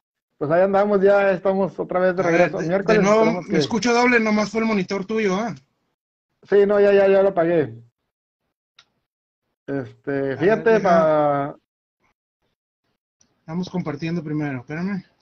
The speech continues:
Speaker 1: Vamos compartiendo, sí, estamos, vamos compartiendo para, para que se va-, vaya, para que vaya llegando gente. Solamente creo que hay uno, soy yo, creo. Este,
Speaker 2: Oye, ya,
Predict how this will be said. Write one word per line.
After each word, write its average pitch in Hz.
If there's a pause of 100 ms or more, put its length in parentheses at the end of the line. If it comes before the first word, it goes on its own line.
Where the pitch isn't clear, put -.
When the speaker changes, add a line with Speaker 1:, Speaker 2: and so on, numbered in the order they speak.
(180)
Speaker 1:
Vamos 196
compartiendo, 175
sí, -
estamos, 170
vamos 165
compartiendo 165
para, 135 (1000)
para 147
que 147
se 147
va-, 143
vaya, 147 (300)
para 160
que 175
vaya 190
llegando 190
gente. 233
Solamente 196
creo 190
que 190
hay 196
uno, 226
soy 175
yo, 202
creo. 220 (840)
Este, 143 (280)
Speaker 2:
Oye, 123
ya, 165